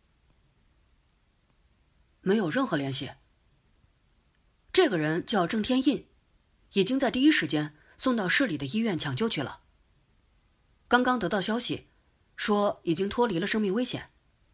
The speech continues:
不过还要休息一阵，才能接受警方的询问。”“嗯，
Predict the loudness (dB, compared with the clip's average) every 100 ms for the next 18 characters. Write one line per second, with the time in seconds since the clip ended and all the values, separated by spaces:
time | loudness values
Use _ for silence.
0 | _ _ _ _ _ _ _ _ _ _
1 | -6 -2 0 -2 -8 _ -16 0 2 4
2 | 2 2 0 -2 -2 -4 -10 _ _ 0
3 | 2 2 0 -2 -2 -4 -2 -2 0 -2
4 | -4 -6 -6 -6 -8 _ _ _ _ _
5 | _ _ _ _ _ _ _ _ _ _
6 | _ _ _ _ _ _ _ _ _ 0
7 | 0 -2